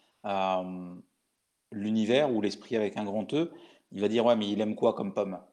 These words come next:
Il aime les pommes, euh, les Golden, les Granny Smith, il aime les pommes, euh, de chez Apple, donc la MacBook, euh, le, l'iPhone, ou, euh, ou voilà. » Et c'est là où, en fait, le,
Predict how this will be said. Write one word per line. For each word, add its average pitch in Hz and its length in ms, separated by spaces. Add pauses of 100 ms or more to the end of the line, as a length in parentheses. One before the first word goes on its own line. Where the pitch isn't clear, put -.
Il 98 140
aime 98 120
les 101 120
pommes, 104 280
euh, 92 340 (440)
les 95 260
Golden, 110 540
les 123 140
Granny 107 280
Smith, 208 460 (400)
il 98 160
aime 107 140
les 107 100
pommes, 113 320
euh, 92 500
de 90 160
chez 101 200
Apple, 151 360
donc 117 220
la 90 760
MacBook, 107 600
euh, 95 380 (840)
le, 92 520
l'iPhone, 147 560 (540)
ou, 110 300
euh, 98 480
ou 117 140
voilà. » 120 360
Et 101 100
c'est - 140
là 151 120
où, 131 120
en 120 80
fait, - 260
le, 98 480